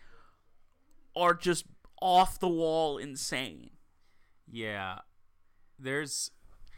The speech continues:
Speaker 2: so from my understanding, I haven't read the leaked screenplay or what,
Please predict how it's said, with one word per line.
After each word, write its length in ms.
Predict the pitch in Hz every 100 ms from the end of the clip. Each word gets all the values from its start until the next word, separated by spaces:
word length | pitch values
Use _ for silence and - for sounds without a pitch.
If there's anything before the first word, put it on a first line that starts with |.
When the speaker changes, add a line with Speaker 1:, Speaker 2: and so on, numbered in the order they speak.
| - - -
Speaker 2:
so 360 | - 175 170 -
from 260 | - 175
my 200 | 175 185
understanding, 560 | 208 185 170 - 139 139
I 80 | 127
haven't 340 | 156 165 135 104
read 360 | 113 117 113 110
the 100 | 120
leaked 280 | 107 110 101
screenplay 580 | - 123 110 104 113 110
or 260 | 101 92 85 -
what, 200 | 120